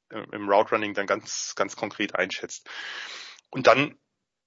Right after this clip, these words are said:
und das ist eigentlich der Punkt, der ihn, finde ich, nochmal mehr von allen Big Receivern absetzt, ist wirklich dieser, diese Run, Run after Catch Skills. Er ist ein Long Strider, klar, also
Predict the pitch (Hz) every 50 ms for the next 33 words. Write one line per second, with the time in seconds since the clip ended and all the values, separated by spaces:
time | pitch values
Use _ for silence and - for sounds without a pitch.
0 | _ _ _ _ _ _ 143 120 117 117 127 - 123 113 117 120 131 - - 123
1 | 107 - - - 131 131 131 - 123 113 110 113 113 110 - 117 113 110 98 110
2 | 117 - 120 113 110 110 - 110 117 110 117 123 131 131 - 123 - - 110 113
3 | 117 113 - 120 - - 117 107 - - 120 117 110 107 110 - - 117 - -
4 | - - 117 117 - - - - - 117 110 - 110 104 104 101 - - - -
5 | 107 98 107 98 98 101 107 117 113 - _ _ - 113 110 110 - 101 - -
6 | 107 - - - - - - - - - 101 92 90 87 - - - - - -
7 | - - - - _ - 117 120 - - 135 120 110 113 123 131 127 - - 117
8 | 101 98 95 98 - - - 113 107 110 110 101 - 98 - 98